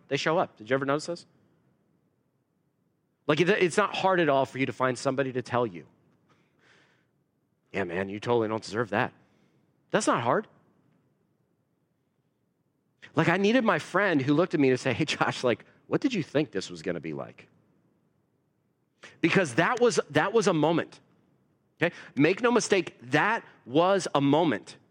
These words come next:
where if he would have looked at me and said, "Yeah, you totally deserve more easy steps."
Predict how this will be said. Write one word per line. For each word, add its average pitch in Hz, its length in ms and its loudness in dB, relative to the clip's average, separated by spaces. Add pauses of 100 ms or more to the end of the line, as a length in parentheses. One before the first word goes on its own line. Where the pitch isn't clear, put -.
(580)
where 156 160 4
if 143 60 -4
he 208 160 2
would 277 100 4
have 254 100 4
looked 214 200 2
at 202 80 4
me 156 140 4
and 143 100 0
said, 147 180 -2
"Yeah, 160 140 0
you 127 200 -4
totally 175 520 2
deserve 131 420 0 (320)
more 143 600 2 (400)
easy 131 680 0 (680)
steps." - 600 -10